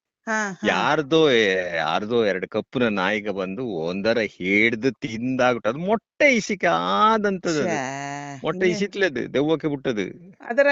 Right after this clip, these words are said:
Speaker 1: ನಾಯಿನ ಗಂಟ್ಲಲ್ಲಿ ಬೆಲ್ಟ್ ಮನಿ ಇತ್ತು?
Speaker 2: ಎಂತದಿತ್ತಲೆ, ಅದು ಹಿಡ್ದು ಇನ್ನೊಂದು ಬಂದು ಹುರುಡಿಗಿತ್ತು. ಹ್ಮ್.
Speaker 1: ಶ್ಯಾ.
Speaker 2: ಹಂಗಾರೆ ಹಿಡ್ದು ಗೂಡ್ರಲ್ಲೇ ಹಾಕಿದ್ರೆ ಅದು ಸುತ್ತಮುತ್ತ ಬರ್ತೊಟ್ಟು. ನಂಗೆ ಕಲ್ಲು ಹಿಡ್ಕೊಂಡು ಬೆರ್ಸುದೇ ಆಯ್ತು ಕೆಲ್ಸ.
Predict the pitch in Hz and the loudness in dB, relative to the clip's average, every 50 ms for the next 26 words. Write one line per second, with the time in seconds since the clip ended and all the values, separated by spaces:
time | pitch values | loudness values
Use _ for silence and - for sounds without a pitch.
0 | 277 269 262 262 262 262 269 285 294 285 285 262 269 262 247 277 269 269 262 233 | 4 2 2 2 2 4 4 4 2 2 2 2 2 2 2 2 0 0 2 2
1 | 247 247 233 226 - 262 262 269 262 262 - _ - 294 320 320 _ _ _ _ | 2 0 0 0 -2 -2 -2 -2 -2 -4 -6 _ -8 -8 -8 -8 _ _ _ _
2 | _ _ _ _ _ _ - 95 90 87 90 87 - 113 113 110 113 113 101 - | _ _ _ _ _ _ -6 -4 -2 -2 -4 -2 0 0 0 0 -2 -4 -4 -2
3 | - 120 113 - - _ _ - 90 87 90 92 98 95 117 123 120 117 113 110 | 0 2 2 0 -2 _ _ -4 -2 0 2 2 0 0 0 2 2 2 2 2
4 | 107 110 104 104 104 135 131 113 110 113 117 117 117 113 107 107 113 110 113 117 | 0 0 -2 -2 -2 -2 0 0 0 0 0 0 0 -2 0 2 2 2 2 0
5 | 127 135 123 - 104 101 104 107 113 120 135 120 127 101 - - - - _ - | -2 -2 -2 -4 -4 -4 -4 -4 -2 -2 -2 -2 -4 -6 -8 -12 -16 -16 _ -14
6 | 98 92 92 92 95 101 98 98 110 110 - _ _ _ _ - - - 175 160 | -12 -10 -10 -8 -8 -6 -6 -8 -8 -10 -14 _ _ _ _ -20 -16 -12 -10 -8
7 | - - 95 95 104 107 110 110 104 107 98 107 110 107 107 101 117 107 95 95 | -6 -4 -2 -2 0 0 2 0 0 0 -2 -2 -4 -4 -4 -6 -6 -8 -6 -4
8 | 101 107 113 104 107 110 110 107 107 110 104 - 113 120 120 110 - - - 120 | -4 -2 -2 -2 -2 2 4 4 4 2 0 -2 -4 -4 -4 -4 -6 -6 -4 -4
9 | 123 120 - - 139 131 120 117 107 - - 104 98 98 95 95 - 90 85 78 | -4 -4 0 2 2 2 2 0 -2 0 0 0 2 0 -2 -2 -4 -6 -6 -6
10 | - 80 78 78 85 92 101 117 - _ - 95 95 101 104 104 95 78 - - | -8 -10 -10 -10 -8 -8 -10 -12 -12 _ -10 -10 -8 -6 -6 -8 -8 -8 -6 -6
11 | 107 113 104 82 85 92 90 - - 101 95 95 82 - - - - 80 73 - | -6 -6 -4 0 0 0 0 -2 -4 -2 0 0 0 0 -4 -8 -8 -8 -8 -8
12 | - - | -10 -14